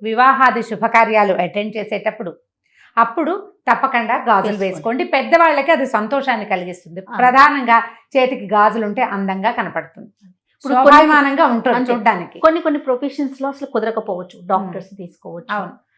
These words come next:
Speaker 2: లేకుంటే ఇప్పుడు మాకు లాగా on screen వర్క్ చేసే వాళ్ళు సౌండ్స్
Speaker 1: మ్మ్.
Speaker 2: వస్తూ ఉంటాయి
Speaker 1: అవును.
Speaker 2: చేసేటప్పుడు.
Speaker 1: కెమెరా లాగేస్తుంది కదా, ఆ
Speaker 2: ఆ
Speaker 1: సౌండ్
Speaker 2: సౌండ్ ని తీసేసుకుంటాం
Speaker 1: మైక్
Speaker 2: కదా.
Speaker 1: లాగేస్తూ ఉంటుంది.
Speaker 2: So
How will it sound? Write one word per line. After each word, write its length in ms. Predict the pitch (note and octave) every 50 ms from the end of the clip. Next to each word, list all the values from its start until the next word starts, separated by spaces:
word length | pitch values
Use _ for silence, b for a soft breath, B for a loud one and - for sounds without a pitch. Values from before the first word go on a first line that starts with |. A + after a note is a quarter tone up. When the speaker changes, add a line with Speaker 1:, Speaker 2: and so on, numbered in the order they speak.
| _ _ _
Speaker 2:
లేకుంటే 280 | A#3 A3+ A3+ B3+ A#3+ B3
ఇప్పుడు 180 | A#3+ A3+ A3+ G#3+ G3+ G3
మాకు 220 | G3 G#3+ A3 -
లాగా 340 | B3+ B3 A3+ A3+ B3 A#3 - - G3+
on 80 | G#3+ A#3 A3+
screen 280 | - - A3+ A3+ A3 A3
వర్క్ 240 | G3 F#3+ F#3+ - G#3
చేసే 200 | F#3 G3 - F#3+
వాళ్ళు 220 | F3 E3 E3 F#3 - _ _ -
సౌండ్స్ 320 | C4+ B3 B3+ D4 D4 C#4+ C4+
Speaker 1:
మ్మ్. 100 | A3+ A3
Speaker 2:
వస్తూ 160 | - - G3+
ఉంటాయి 320 | F#3 F3 D#3 D3 - - _ _ -
Speaker 1:
అవును. 240 | G3+ G3+ G3 F#3 - - _ _ -
Speaker 2:
చేసేటప్పుడు. 500 | A#3 G#3 - - F#3+ - F3+ - - F3+
Speaker 1:
కెమెరా 320 | A#3 B3+ C4 C#4+ C#4+ D4 C#4+
లాగేస్తుంది 600 | C4+ B3 B3 B3 C4 C4 C4+ - A#3+ A3 F#3+ F3
కదా, 240 | F3 E3 F3+ F#3+
ఆ 260 | E3+ D3+ D3 - - -
Speaker 2:
ఆ 40 |
Speaker 1:
సౌండ్ 280 | F4 - F4+ F4 F4+ E4+
Speaker 2:
సౌండ్ 120 | E4 D#4+
ని 100 | D4+ D#4+
తీసేసుకుంటాం 440 | C#4+ - D4 B3 C4+ G#3 F3 A3+ B3
Speaker 1:
మైక్ 120 | C4+ C4 G#3
Speaker 2:
కదా. 100 | A#3+ A3+
Speaker 1:
లాగేస్తూ 380 | A3 G#3 G#3+ G3 - - G3
ఉంటుంది. 360 | E3+ D#3+ D3 - - A#2 - - _ _ _ _ _ -
Speaker 2:
So 40 | F#4+